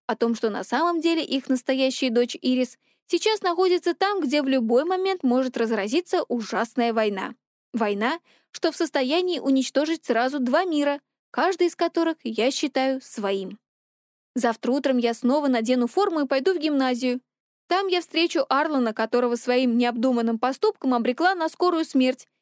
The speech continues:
и на кое-что ещё похуже. А теперь нанесла самый страшный удар, лишила возможности вернуться в мир, который он любит больше всего на свете,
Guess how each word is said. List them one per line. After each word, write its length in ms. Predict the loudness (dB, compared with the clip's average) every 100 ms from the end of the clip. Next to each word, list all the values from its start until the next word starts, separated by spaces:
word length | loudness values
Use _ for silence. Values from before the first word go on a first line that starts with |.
| _
и 120 | 0
на 140 | 0 0
кое-что 440 | 0 0 0 -2
ещё 280 | -2 0 -2
похуже. 520 | -2 -4 -4 -4 -6 -10 _ _ _ _ _ -8
А 100 | -4
теперь 380 | -4 0 -2 _ _ 0
нанесла 400 | 2 2 0 0
самый 320 | 0 0 -2
страшный 500 | -2 -2 0 0 0
удар, 280 | 2 0 -2 _ _ _ 0
лишила 400 | 0 4 2 4
возможности 580 | 2 2 0 0 -2
вернуться 440 | 0 2 2 0 0
в 80 | 2
мир, 180 | 0
который 400 | 0 -2 0 2
он 100 | 2
любит 260 | 2 0 0
больше 340 | 2 0 0
всего 260 | 0 0 0
на 120 | 0
свете, 520 | -2 0 -2 -4 -12